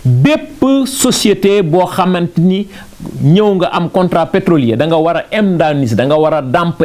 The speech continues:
État ak bépp nit boo xam ne da nga koo teg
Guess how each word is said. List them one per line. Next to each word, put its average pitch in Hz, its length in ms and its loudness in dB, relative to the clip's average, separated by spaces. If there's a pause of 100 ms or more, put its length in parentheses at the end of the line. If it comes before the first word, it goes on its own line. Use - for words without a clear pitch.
État 160 440 -2
ak 147 100 0
bépp 196 400 0
nit 202 220 2 (320)
boo 147 220 2
xam 160 160 -2
ne 156 100 0
da 127 140 -2
nga 156 140 -4
koo 156 160 0 (140)
teg - 200 -4